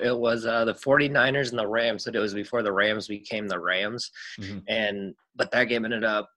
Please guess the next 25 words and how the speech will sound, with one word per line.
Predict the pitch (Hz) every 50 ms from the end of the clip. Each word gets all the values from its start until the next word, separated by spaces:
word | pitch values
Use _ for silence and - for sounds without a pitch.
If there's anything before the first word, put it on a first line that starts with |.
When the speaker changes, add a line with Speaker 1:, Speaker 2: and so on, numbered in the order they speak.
| _
Speaker 1:
something | - - - 127 117 107 - - 113 110
around, | 107 107 104 101 104 107 104 101
like, | 98 92 90 - -
forty-five | - 117 117 113 107 - - 101 101 110 107 101
to | 110
forty-two | - - - 107 104 101 101 95 - - - 104 104 101
or | 98 92 90
something. | 90 - - - 90 - 90 82 95
Came | - - 113 107
down | 104 104 101
to | 101
the | 92 90
last | 92 90 92 - - - -
play. | 101 85 82
One | 90 98 107
of | 110
the | 101 92
best | 98 98 98 - -
Thursday | - 101 101 98 - 104
night | 95 101 98 -
games | - 98 98 98
we've | - 104 92 -
had | 98 98 92
in | 87 90 90
years. | 92 101 113 123 127